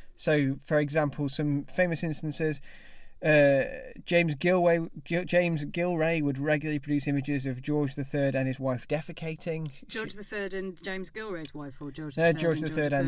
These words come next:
Speaker 1: George
Speaker 2: George the Third's
Speaker 1: the Third's wife
Speaker 2: That'd be weird,
Speaker 1: defecating.
Speaker 2: wouldn't it?
Speaker 1: Yeah.
Speaker 2: "Hello, darling, what have you been doing? Do you want a picture of you and the king doing poos?"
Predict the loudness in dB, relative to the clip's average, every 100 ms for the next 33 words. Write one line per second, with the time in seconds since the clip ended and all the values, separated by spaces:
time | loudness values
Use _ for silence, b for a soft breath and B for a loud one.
0 | 0 -2 -2 -4 -2 -2 -2 0 2 2
1 | 0 -2 -4 -4 -2 -2 -2 -4 -4 -2
2 | -4 -6 -12 -10 -4 -4 -2 -4 -4 0
3 | 0 0 -4 -6 -6 -6 -6 -6 -4 -2
4 | -2 -2 0 0 0 -4 -4 -4 0 0
5 | 0 -2 0 0 -2 -2 0 0 0